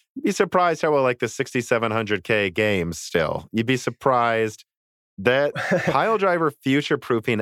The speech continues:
Speaker 1: uh, if, if you mean future-proofing in terms of, like, literally running out of threads and, like, online Battlefield, sure. But I think the majority of the time it didn't,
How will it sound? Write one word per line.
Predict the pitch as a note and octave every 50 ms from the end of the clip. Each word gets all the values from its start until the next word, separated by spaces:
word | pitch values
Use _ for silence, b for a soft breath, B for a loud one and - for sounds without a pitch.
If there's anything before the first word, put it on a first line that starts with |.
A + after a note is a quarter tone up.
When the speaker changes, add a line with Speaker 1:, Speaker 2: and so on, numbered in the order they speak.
| - -
Speaker 1:
uh, | F2+ D2+ - - - - b b b b b b _ -
if, | D3 C#3+ C#3+
if | C#3+ - D#3+ C#3+
you | F3 G#3 A#3
mean | B3 A3 F#3+
future-proofing | - - E3 E3 D#3 - E3 C#3+ - - D#3 D3 C#3 - D3+ C#3+ C3+
in | B2+ A#2+
terms | A#2 - C3 A#2+ A#2+ A#2 G#2+ G#2+
of, | A2+
like, | A#2 A2+ G#2+
literally | G#2 G2 F#2+ G2+ G#2 A#2 A#2 A2 A2+ A2
running | F#2+ F#2+ F#2 F#2 G2+ G2 F#2+
out | F#2 F2+ F2+
of | E2 -
threads | - - F2 E2+ E2 E2+ D#2+ D#2 -
and, | F2 E2
like, | D#2+ D#2 -
online | E2 E2+ E2+ E2+ E2+ E2+ E2 E2+ D#2+
Battlefield, | D#2 D#2+ D#2 D#2+ E2 F2 F2 - F#2+ F2+ F2+ F2+ E2+
sure. | - - - F#2+ F2+ F#2 G2 G#2+ A2+ b b b b b _
But | A2+
I | F2 G#2+ B2
think | B2 - F3 G#3+ _
the | -
majority | A#3+ G#3 E3+ C3+ B2+ B2 B2 B2 B2+ B2+
of | A#2 G#2
the | - G#2
time | - - - - A#2+ B2+ C3 B2 A#2
it | G#2+ G2 - _ -
didn't, | A#2+ A#2 A#2 A#2+ A#2 A#2 A2+